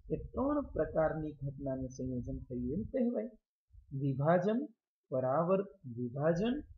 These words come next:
પરાવર્તન અને વક્રીભવન. અહીં પ્રાથમિક મેઘધનુષ્યમાં બે વખત વક્રીભવન અને એક વખત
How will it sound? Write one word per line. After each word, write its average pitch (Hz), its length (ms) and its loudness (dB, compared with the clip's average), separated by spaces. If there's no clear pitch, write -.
પરાવર્તન 180 680 2
અને 254 140 2
વક્રીભવન. 139 640 0
અહીં 220 240 0
પ્રાથમિક 190 640 0
મેઘધનુષ્યમાં 139 1000 0
બે 196 400 4
વખત 190 520 0
વક્રીભવન 143 720 0
અને 151 240 -2
એક 233 300 -2
વખત 143 320 -2